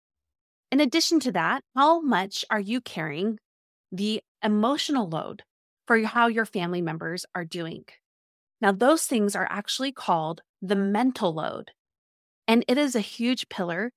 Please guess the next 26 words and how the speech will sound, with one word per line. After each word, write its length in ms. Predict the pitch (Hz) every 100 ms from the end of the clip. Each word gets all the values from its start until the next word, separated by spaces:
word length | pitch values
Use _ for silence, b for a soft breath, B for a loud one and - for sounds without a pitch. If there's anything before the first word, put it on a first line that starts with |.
| _ _ -
to 180 | 233 -
invisible 480 | 190 190 190 196 196
labor. 260 | 233 254
Let's 160 | 165 180
go 120 | 202
back 180 | 196 196
to 80 | 196
the 80 | 196
definition. 600 | 190 196 202 254 - - -
Invisible 460 | 208 208 214 269
labor 300 | 202 175 208 -
is 300 | 170 175 -
the 120 | 185
literal 520 | 180 190 220 240 294 _
and 240 | 202 190 196 -
mental 600 | 202 226 247 - 277 269 -
emotional 640 | 220 226 285 - 285 214
labor 460 | 175 156 147 156 - _ _
performed 420 | - 226 208 196 202
to 60 |
keep 220 | - 214
homes, 360 | - 190 185 190
communities, 580 | - 196 175 175 170 -
and 160 | 180
institutions 600 | 165 175 190 - 165 170 165
afloat. 520 | - - - -